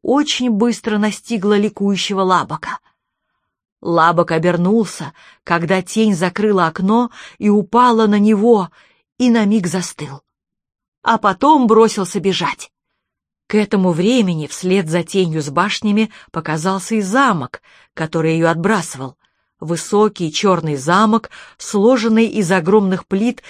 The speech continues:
темного камня с башнями на всех четырех углах. Он настигал Лабока быстрее, чем тот убегал. Лабок метнулся в сторону. Замок свернул за ним.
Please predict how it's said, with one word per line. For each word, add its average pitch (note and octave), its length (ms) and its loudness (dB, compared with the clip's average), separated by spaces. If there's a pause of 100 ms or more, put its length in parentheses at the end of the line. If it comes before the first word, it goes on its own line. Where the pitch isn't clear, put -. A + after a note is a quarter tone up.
(120)
темного F3+ 500 0
камня G3 560 0 (220)
с D#3 140 -10
башнями F#3 520 -2
на F3 160 0
всех F#3 260 -4
четырех E3+ 440 -4
углах. G#3 500 -2 (960)
Он G#3 260 4
настигал F#3 560 -2
Лабока F#3+ 500 0
быстрее, G#3 640 0
чем G#3+ 240 0
тот A#3+ 320 2
убегал. A#3 560 0 (880)
Лабок E3+ 460 2
метнулся E3+ 460 -2
в F3+ 60 -10
сторону. C3+ 520 0 (520)
Замок G3+ 480 2
свернул F3+ 420 0
за A#3+ 160 0
ним. F3+ 280 -2